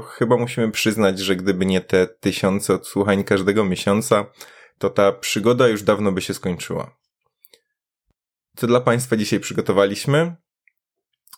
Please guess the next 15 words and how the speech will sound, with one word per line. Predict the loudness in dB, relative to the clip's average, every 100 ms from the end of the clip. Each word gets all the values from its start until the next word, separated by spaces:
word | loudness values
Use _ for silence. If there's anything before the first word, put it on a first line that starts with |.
| -10
Uczcimy | -10 -6 -4 0 0
ten | 2 0 2 2
rocznicowy | 2 0 -4 -6 -2 0 2
odcinek | 0 -2 -6 -2 -2 0
materiałem | -4 0 0 4 4 4 2 0 -8
zupełnie | -10 0 2 2 0 0
dla | 0
nas | -2 -4
nietypowym. | -8 -8 -6 -6 -6 -10 -18 _ _ _ _ _ _ _ _ _ _ -6
Mm, | -2 -2 -2 -2 0
niezwiązanym | 2 0 0 0 2 2 2 0 -2
z |
żadnym | 2 2 2 -6
poważnym | -6 -2 -2 -2 -8
tematem, | -8 -6 -2 -2 -2